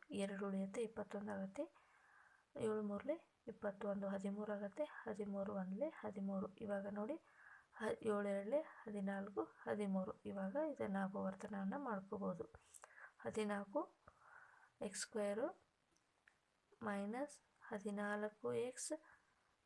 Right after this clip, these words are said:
ಮೈನಸ್ ಹದಿಮೂರು ಎಕ್ಸ್. ನೋಡಿ, ಮಧ್ಯಮ ಸಂಖ್ಯೆಗಳ ಮೊತ್ತ ಇಪ್ಪತ್ತೇಳು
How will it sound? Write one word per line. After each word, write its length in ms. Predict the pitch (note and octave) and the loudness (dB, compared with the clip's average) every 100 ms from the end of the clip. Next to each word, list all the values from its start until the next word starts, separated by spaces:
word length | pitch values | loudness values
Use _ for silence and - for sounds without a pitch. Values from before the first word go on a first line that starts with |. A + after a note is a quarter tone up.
| _ _ _ _ | _ _ _ _
ಮೈನಸ್ 640 | D#4+ A#3 B3 A#3+ G#3 G#3 - - _ - | -6 0 2 2 2 2 -2 -10 _ -4
ಹದಿಮೂರು 600 | G#3 G3 G#3 G3 G3 F#3+ G#3 - | -2 -2 -2 4 4 4 0 -4
ಎಕ್ಸ್. 220 | F#3+ - - - | -6 -6 -10 -4
ನೋಡಿ, 260 | G3+ G3 D4 - G#3+ | -2 -2 -4 -4 0
ಮಧ್ಯಮ 320 | F#3+ G#3 G#3 | 2 2 2
ಸಂಖ್ಯೆಗಳ 540 | G#3 A3 G#3+ A3 G#3 G#3+ A3 | 2 0 -4 -2 0 0 0
ಮೊತ್ತ 200 | A3+ A#3 | -4 -2
ಇಪ್ಪತ್ತೇಳು 560 | G#3+ - A3 G#3+ G3+ | -4 -2 0 2 2